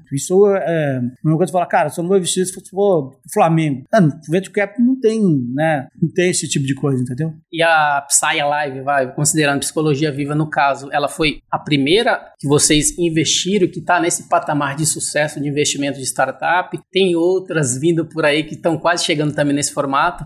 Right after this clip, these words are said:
Speaker 2: Como que tem sido, né? Como que vocês principalmente têm medido o resultado desse modelo de negócio associado à captação e Venture Builder?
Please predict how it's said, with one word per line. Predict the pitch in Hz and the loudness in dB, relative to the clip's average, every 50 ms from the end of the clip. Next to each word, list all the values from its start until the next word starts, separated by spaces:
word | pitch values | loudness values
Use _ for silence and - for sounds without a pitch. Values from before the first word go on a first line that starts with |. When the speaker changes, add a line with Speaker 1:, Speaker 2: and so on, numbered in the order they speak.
| - | -6
Speaker 2:
Como | - 208 220 226 | -2 2 2 2
que | 226 - | 2 0
tem | 240 233 | 0 0
sido, | - - - - 208 208 170 170 | 0 0 0 0 0 2 2 2
né? | 170 165 | 2 2
Como | 160 185 185 185 | 0 -2 -4 -4
que | 185 - | -4 -2
vocês | 180 170 - 180 170 - | 0 0 2 0 0 -2
principalmente | - 208 226 226 - 208 196 202 196 - | -2 -4 -2 0 0 0 2 0 -2 -2
têm | - 196 208 220 | -2 -2 -2 0
medido | 220 214 170 139 135 160 202 196 165 156 - - | 0 0 -2 0 0 0 0 0 0 0 0 0
o | 160 | 0
resultado | 151 180 180 151 151 - - - 160 165 185 151 - - - | 2 2 0 0 -2 -4 0 2 2 2 2 0 -2 -6 0
desse | 143 175 202 - - 208 | 4 4 4 4 4 0
modelo | 190 180 165 156 165 170 | 0 0 2 2 2 0
de | 160 156 | 0 -2
negócio | 160 170 160 147 151 147 - 165 | -2 -2 0 -2 -2 -2 -2 -4
associado | 151 - 175 - - 156 147 147 147 156 | -6 -6 -6 -4 -2 0 0 0 0 -2
à | |
captação | 147 - 147 - - 156 - - - 151 143 147 | -2 -4 -6 -6 -2 -2 -2 -2 -2 -2 -2 -2
e | 151 147 143 | 0 0 0
Venture | 131 143 143 - 147 135 | -2 -2 -4 -4 -6 -4
Builder? | 135 131 123 127 | -2 -4 -4 -4